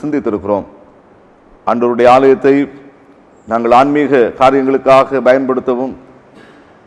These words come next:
ஆண்டவரோடு உள்ள உறவிலே நாங்கள் வலுவடையவும், ஆலயத்திலே ஆண்டவரை வழிபடவும், ஆலயத்திலே ஆண்டவருடைய வார்த்தையை கேட்டு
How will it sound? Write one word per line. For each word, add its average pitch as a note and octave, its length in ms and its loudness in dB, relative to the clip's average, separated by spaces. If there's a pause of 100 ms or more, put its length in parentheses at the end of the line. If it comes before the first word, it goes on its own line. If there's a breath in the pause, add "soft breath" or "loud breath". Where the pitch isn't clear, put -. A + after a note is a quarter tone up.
(140)
ஆண்டவரோடு C#3+ 480 4
உள்ள D3+ 220 2
உறவிலே D3 500 4 (140)
நாங்கள் B2 220 -2
வலுவடையவும், C#3 640 2 (840)
ஆலயத்திலே D3+ 500 4
ஆண்டவரை D3 640 4 (200)
வழிபடவும், A2+ 560 0 (1120)
ஆலயத்திலே C#3 480 4
ஆண்டவருடைய C3+ 720 2
வார்த்தையை C#3 420 0
கேட்டு C#3+ 480 -4